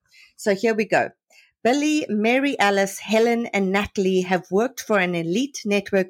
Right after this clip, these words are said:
of assassins for forty years and are now looking forward to enjoying their retirement. When the foursome is sent on an all-expenses-paid cruise as a thank you for their years of service,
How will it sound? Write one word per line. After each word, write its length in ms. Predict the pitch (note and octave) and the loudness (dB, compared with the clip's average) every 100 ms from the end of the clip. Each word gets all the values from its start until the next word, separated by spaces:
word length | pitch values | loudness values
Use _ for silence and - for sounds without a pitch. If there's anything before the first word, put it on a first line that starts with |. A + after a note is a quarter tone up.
| - | -2
of 120 | G3 | -2
assassins 720 | C4+ - F#3+ - F3+ F3 - - - | -2 -2 -2 -4 -6 -6 -10 -20 -20
for 180 | - G#3 | -4 -4
forty 460 | G#3 - F4 F4+ B3+ | -2 0 -2 0 -2
years 440 | G3 F3+ F3+ F#3 - - - | 2 4 2 -2 -12 -12 -2
and 100 | F#4+ | 2
are 140 | G4 | 2
now 200 | B3+ A3+ | 2 2
looking 380 | A3+ G#3+ A#3 A#3 | 2 -2 -4 -4
forward 320 | - E3 E3 - - | 0 0 0 -4 -6
to 100 | C4 | -4
enjoying 640 | A3 F#3 D3+ D#3 F3+ F#3+ | -2 0 0 0 -2 -2
their 200 | E3+ E3 | 0 2
retirement. 800 | E3 F3 B3 A#3 F#3 B2+ - - _ _ | 0 -2 0 2 0 -4 -12 -20 _ _
When 160 | G3 F#3+ | 0 0
the 60 | F3 | 0
foursome 480 | D4 F4+ - A#3+ - | 0 0 0 -2 -2
is 180 | F3+ - | -8 -2
sent 300 | B3 B3+ B3+ | -2 0 -2
on 120 | F#3+ F3 | -2 -2
an 120 | D#3 - | -2 0
all-expenses-paid 1200 | D4 D4+ C#4 - G3+ F#3+ F#3 E3+ - F3+ F3+ - | 0 0 -2 -4 -2 -2 -6 -6 -2 0 -2 -6
cruise 380 | B3+ A#3+ G#3+ | -4 -2 -2
as 200 | - E3 | -4 -4
a 60 | D#3 - | -4 -4
thank 300 | C#4 G#4 G#4 | -2 -2 -2
you 220 | G#3+ G3+ G3+ - - | -2 -2 -4 -14 -8
for 120 | - | -4
their 100 | F#3+ | 0
years 380 | G3+ F#3 F#3 F#3 | 0 2 2 0
of 100 | D#3+ | -6
service, 540 | - C4 A#3 A3 - | -2 0 0 -2 -4